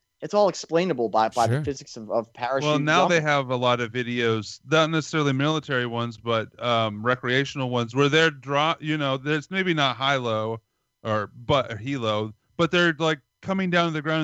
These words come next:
Speaker 3: and then they're swooping and they're going,
Speaker 1: Yes.
Speaker 3: like, flying through stuff and whatnot.
Speaker 1: Yeah,
Speaker 3: So
Speaker 1: you
Speaker 3: there's
Speaker 1: see them with, they
Speaker 3: definitely
Speaker 1: won't have a
Speaker 3: just
Speaker 1: lift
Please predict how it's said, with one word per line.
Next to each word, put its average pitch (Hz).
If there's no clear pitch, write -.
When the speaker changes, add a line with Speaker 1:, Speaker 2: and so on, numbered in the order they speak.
Speaker 3:
and 143
then 143
they're 127
swooping 127
and 117
they're 131
going, 135
Speaker 1:
Yes. 127
Speaker 3:
like, 120
flying 117
through 120
stuff 92
and 101
whatnot. 98
Speaker 1:
Yeah, 127
Speaker 3:
So 117
Speaker 1:
you 127
Speaker 3:
there's 143
Speaker 1:
see 160
them 175
with, 170
they 143
Speaker 3:
definitely 190
Speaker 1:
won't 175
have 156
a 151
Speaker 3:
just -
Speaker 1:
lift 208